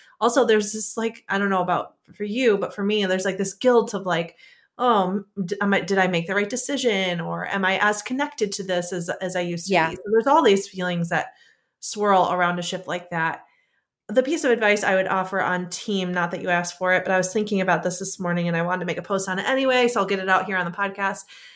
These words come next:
Speaker 1: I went to the doctor and, uh, it was a specialist. So she's, I'm sure, paid very well. And I spent almost twenty minutes talking to the nurse ahead of talking to the specialist. And the
Speaker 2: Hmm.
Speaker 1: whole time I'm thinking, like, "Wow, this nurse is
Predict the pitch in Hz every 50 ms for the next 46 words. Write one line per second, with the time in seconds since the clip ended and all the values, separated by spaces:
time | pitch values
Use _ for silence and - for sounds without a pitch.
0 | - - _ _ _ _ _ _ _ 226 226 208 214 208 - - - 220 202 196
1 | 196 190 190 202 196 202 196 202 - 180 156 147 - - - _ _ _ _ _
2 | _ _ _ _ _ _ _ _ _ _ _ _ _ - - _ 208 202 196 190
3 | 185 185 185 185 190 190 - - _ _ _ _ _ _ _ _ _ - 202 196
4 | 185 180 175 - 208 202 196 208 202 - - 180 170 175 - 165 170 170 190 196
5 | - - - - - - - - 190 180 175 180 - - - 220 190 175 175 -
6 | - 196 180 170 - 196 180 175 - - 170 170 170 170 185 175 180 214 214 202
7 | 170 165 175 226 302 - - - - - - - - _ _ _ _ 214 208 208
8 | 202 202 196 196 196 190 - - - 208 208 208 - - - - 294 302 262 220
9 | 208 - - _ 214 220 247 294 339 - - - - - 254 233 214 196 185 220
10 | 269 254 - 190 - - - - 202 196 190 - 196 190 190 175 175 170 175 190
11 | 202 196 170 - 196 - - - - 180 160 202 190 180 170 175 - 165 170 175
12 | 190 180 170 180 190 - - 302 330 320 - 247 - - - 202 - - - -
13 | _ _ _ _ _ _ - _ _ _ _ _ - 220 208 269 277 277 269 285
14 | 254 233 220 208 196 202 202 196 190 190 190 185 220 277 311 311 220 208 226 240
15 | 240 - 247 233 240 269 320 294 - 233 202 190